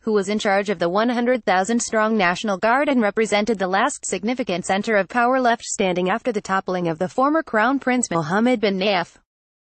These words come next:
By launching a war on corruption, Prince Mohammed bin Salman combined a popular cause with the elimination of perhaps the last obstacles between him and the throne.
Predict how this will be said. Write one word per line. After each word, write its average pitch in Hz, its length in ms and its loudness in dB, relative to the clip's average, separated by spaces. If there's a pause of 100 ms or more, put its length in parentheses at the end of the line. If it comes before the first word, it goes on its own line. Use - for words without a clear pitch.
By 247 180 2
launching 226 500 2
a 185 60 0
war 190 260 2
on 180 200 2
corruption, 190 640 -2
Prince 202 240 -2
Mohammed 202 520 0
bin 202 220 0
Salman 220 420 0
combined 196 440 0
a 185 40 -6
popular 196 480 -2
cause 190 320 -2
with 170 200 -2
the 180 140 -2
elimination 208 680 0
of - 160 -6
perhaps - 360 -2
the 180 120 -2
last 226 340 0
obstacles 233 640 0
between 190 340 -4
him 196 180 -2
and 175 160 -2
the 160 100 -4
throne. 190 460 -4